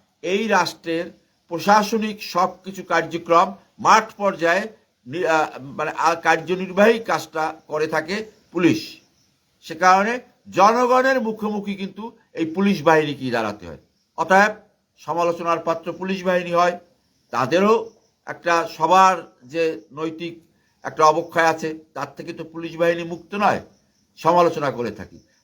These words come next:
তারপরও আমরা ওই পুলিশ বাহিনীর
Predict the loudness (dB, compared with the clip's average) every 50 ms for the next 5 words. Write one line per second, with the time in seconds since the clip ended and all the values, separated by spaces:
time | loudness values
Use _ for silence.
0 | _ 0 4 6 6 6 4 0 0 0 0 0 0 -2 -6 -8 -12 _ _ _
1 | _ _ _ _ _ _ _ _ -4 -4 -4 -2 0 2 2 2 2 0 -6 _
2 | _ _ _ _ _ _ -4 -2 0 0 0 -2 -2 -4 -4 -4 -4 -4 0 0
3 | 2 2 2 2 0 -4